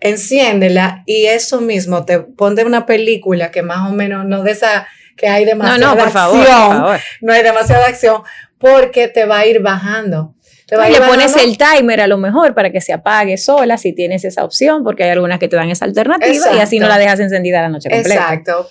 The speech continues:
Speaker 1: pero creo que, eh, el descanso es parte importante, señores, del bienestar.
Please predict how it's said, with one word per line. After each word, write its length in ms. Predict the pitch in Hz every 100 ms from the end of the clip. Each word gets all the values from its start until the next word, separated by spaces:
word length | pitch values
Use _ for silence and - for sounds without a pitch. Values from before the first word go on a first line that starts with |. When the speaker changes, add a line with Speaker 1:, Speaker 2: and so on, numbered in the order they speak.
| -
Speaker 1:
pero 280 | 247 247 247
creo 280 | 277 302 311
que, 360 | 285 254 240 - - -
eh, 300 | 214 208 208 208
el 100 | 214
descanso 800 | 208 196 - 233 220 233 - 208
es 180 | 196 -
parte 640 | - 196 196 190 - 190 -
importante, 1300 | 190 190 185 185 175 - - 202 214 208 226 220 -
señores, 500 | - 180 175 175 170
del 180 | 180 160
bienestar. 680 | 160 156 156 - 156 147